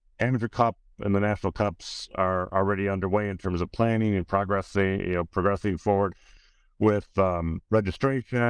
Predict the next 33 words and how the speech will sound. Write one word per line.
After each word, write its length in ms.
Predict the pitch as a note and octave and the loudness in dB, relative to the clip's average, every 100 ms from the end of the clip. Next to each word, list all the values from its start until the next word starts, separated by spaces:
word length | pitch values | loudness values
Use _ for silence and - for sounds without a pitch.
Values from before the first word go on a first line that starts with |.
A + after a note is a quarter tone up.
| A#2 A2+ G2+ | 2 2 0
and 140 | F#2 | -2
setting 280 | - G#2 F#2+ | 0 0 0
up 200 | F2+ - _ _ _ - | -4 -8 _ _ _ 0
uh, 180 | F#2+ E2+ | 0 2
games 380 | A2 A2 G#2+ | 2 2 2
and 140 | G2 F2+ | 0 0
scheduling, 500 | - A2 F#2+ G2 F2+ | 0 0 2 0 0
things 160 | F#2+ | -2
like 200 | F2 E2+ - | 0 -2 -2
that. 300 | A2+ G#2+ - | -2 -2 -4
So 100 | F#2 | 0
that's 260 | G#2+ A2 | 0 2
already 260 | G#2+ G2+ F#2 | 0 0 0
underway. 520 | E2+ E2 D#2+ D2+ D2 - | -2 -2 -2 -2 -6 -8
Soccer 360 | - A2+ A#2 A2 | 0 0 0 -2
Fest, 360 | G#2 G2 F#2 | 0 -2 -2
which 220 | F#2 F2+ | -2 0
is 400 | F#2 F2+ E2 - - | 0 0 -2 -6 -6
kind 120 | F#2 | -2
of 60 | F2 | 0
our 80 | |
big, 400 | E2+ G#2 F#2+ F2 D2+ _ _ - | 0 0 0 -2 -10 _ _ -4
um, 460 | E2 D#2 D2 E2+ - _ _ _ - - - - | -2 0 -2 -8 -14 _ _ _ -20 -20 -14 -2
less 220 | F#2+ - | -2 -2
formal, 500 | - G2+ G2 F#2+ F#2 | 0 0 2 0 0
more 200 | F2+ F2+ | 0 0
recreational, 1000 | F2+ E2+ E2+ F2+ E2+ F2+ F2 E2+ E2+ E2 | 0 -2 -2 -2 -2 -4 -2 0 -2 -4
fun 220 | - G2 G2 | -4 0 0
event, 380 | F2 F2+ F2+ - - - - _ _ - | 0 -4 -6 -12 -20 -20 -20 _ _ -4
um, 320 | E2 E2 D#2+ | -2 0 0
in 80 | E2 | 0
July, 540 | F#2 A2 B2 A#2 A#2 | 0 0 0 -2 -2
that's 640 | G2 G#2+ A2 - - - | 0 0 0 -6 -18 -20